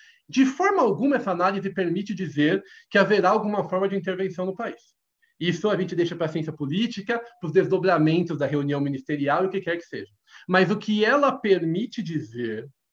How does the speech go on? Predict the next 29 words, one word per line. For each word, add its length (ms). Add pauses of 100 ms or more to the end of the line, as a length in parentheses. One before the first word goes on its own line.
(520)
é 100
que 140
um 80
discurso 640
de 140
legitimação 960
de 100
intervenções, 840
seja 180
ela 180
qual 200 (160)
seja, 320 (1040)
já 180
está 240
em 140
campo. 360 (640)
A 140
partida 480
já 140
começou 540 (480)
e 120
a 60
mobilização 680
estratégica 640
de 80
posicionamentos 1000
e 40
movimentações 840
conceptuais 800